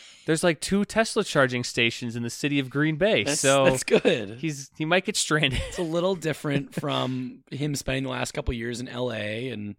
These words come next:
Speaker 2: I mean, people debate all the time about what's a better city, Green Bay or L A, and I, who's to say?
Speaker 1: Yeah,
Speaker 2: I don't think
Speaker 1: it's
Speaker 2: that's a
Speaker 1: real,
Speaker 2: conversation
Speaker 1: real
Speaker 2: that we can
Speaker 1: close.
Speaker 2: summarize.
Speaker 1: I mean, I've, I've told you numerous times, I literally went on a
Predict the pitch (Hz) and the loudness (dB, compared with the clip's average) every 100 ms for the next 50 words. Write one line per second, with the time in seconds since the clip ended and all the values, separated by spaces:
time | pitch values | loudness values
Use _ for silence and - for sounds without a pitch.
0 | _ 151 170 160 139 - - 226 214 151 | _ 4 6 4 0 -12 -4 2 2 2
1 | 131 131 123 113 131 117 107 101 113 110 | 4 6 6 2 0 0 0 0 -4 0
2 | 117 113 - 117 113 113 113 113 117 113 | 0 0 -2 -4 -4 -2 -4 0 2 2
3 | 113 117 120 127 123 117 117 127 107 185 | 2 2 4 4 2 -2 -4 -4 -4 -4
4 | 196 - 127 - 143 131 107 95 92 139 | -4 -6 -8 0 4 6 4 0 -4 -6
5 | 131 127 113 160 160 156 147 135 156 143 | -4 -2 4 6 6 4 2 2 4 4
6 | 123 123 143 127 156 156 117 120 117 110 | 2 0 0 0 2 0 0 -4 -2 0
7 | 117 113 107 101 98 98 165 139 131 127 | 2 2 2 0 -2 -6 -4 -2 0 0
8 | 127 139 156 147 170 151 131 127 139 135 | -2 -4 -2 -2 2 0 0 2 2 2
9 | 120 - 113 107 107 - 127 127 131 127 | -2 -4 -4 -4 -4 -6 -4 -2 -2 -4
10 | 117 120 110 107 104 | -4 -6 -6 -6 -8